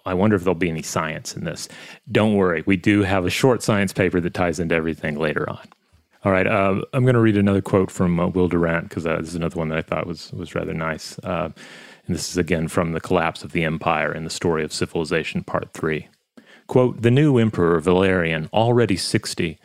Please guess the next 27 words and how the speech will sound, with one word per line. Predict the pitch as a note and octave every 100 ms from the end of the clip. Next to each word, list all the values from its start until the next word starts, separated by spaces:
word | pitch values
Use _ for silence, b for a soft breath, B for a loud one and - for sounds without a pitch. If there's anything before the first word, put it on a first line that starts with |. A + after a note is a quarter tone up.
| b b
and | F#2
facing | - A2+ - G2 F2+
war | G2+ A2 A2+
at | F2+ F#2
once | F2 G2+ G#2 - A#2
with | -
the | -
Franks, | - A2 C3 D3 - - b b b _
the | F2+
Alemanni, | E2+ E2 G#2 C3 C3 B2+ B2+ A2+ A2+
the | F#2+ F#2 E2+
Marcomanni, | F#2 B2+ - B2+ A#2+ A#2+ A#2+ A#2 G#2+ _ -
the | F2+
Goths, | G2 G#2 A#2+ - - - _
the | G2+
Scythians, | - C3 B2+ A2+ G#2+ G2+
and | - A2+ C3+
the | C#3
Persians, | - A#2 G2 F#2 E2+ - - B B
made | G#2 A#2 G2+
his | G#2+
son | - A2 A2 G#2+
ruler | G#2+ G#2+ G2
of | F#2+
the | F#2
Western | G2 G2 - F#2
Empire, | F#2 F2 D#2+ - D#2+